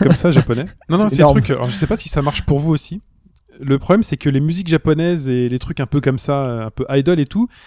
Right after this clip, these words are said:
Speaker 1: c'est pas très naturel à mon oreille. Et donc, c'est, c'est des rythmes que j'ai du mal à identifier et, et sur lesquels me caler. Par exemple, quand je jouais à, à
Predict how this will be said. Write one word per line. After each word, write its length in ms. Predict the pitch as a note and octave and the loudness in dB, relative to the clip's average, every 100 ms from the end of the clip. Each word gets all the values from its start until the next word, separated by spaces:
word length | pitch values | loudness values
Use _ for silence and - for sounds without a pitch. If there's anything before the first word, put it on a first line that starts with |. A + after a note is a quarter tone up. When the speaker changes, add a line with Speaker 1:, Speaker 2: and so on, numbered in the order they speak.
| _ _ | _ _
Speaker 1:
c'est 180 | - C#3+ | -10 -2
pas 100 | G3+ | -2
très 160 | - C#3 | 0 0
naturel 400 | - - F#3 F#3 | 0 0 0 2
à 40 | |
mon 140 | D3+ C#3 | 0 0
oreille. 340 | C#3 C#3+ B2 - - | -2 -2 -6 -12 -10
Et 60 | |
donc, 160 | C3 C3 | -8 -6
c'est, 320 | - - D3 | -4 -2 -2
c'est 140 | - C#3+ | -2 -2
des 120 | D3+ | 0
rythmes 260 | A#3 G#3 D3 | 0 -2 0
que 120 | C#3 | 0
j'ai 120 | C3+ | 0
du 120 | B2+ | 0
mal 220 | D3 G#3 | 2 6
à 80 | F3 | 6
identifier 920 | D3+ D3 - B2 - F#3 G#3 D#3+ B2+ | 6 2 0 -8 0 2 6 6 6
et, 280 | B2+ B2 B2 | 4 2 0
et 40 | B2 | 0
sur 140 | - | -2
lesquels 240 | C3+ D#3 D#3+ | -4 -2 -4
me 100 | D3+ | -2
caler. 280 | D#3+ D#3 - - - - - - | -2 -2 -4 -16 -20 -20 -20 0
Par 80 | D3 | 2
exemple, 180 | F#3+ A#3+ | 2 2
quand 100 | D#3 | 2
je 80 | D3 | 4
jouais 200 | E3+ D#3+ | 6 4
à, 280 | A#2+ G#2+ G#2 A2 A#2 - - | 2 -2 -6 -12 -16 -18 -12
à 280 | A2+ A2 | -10 -10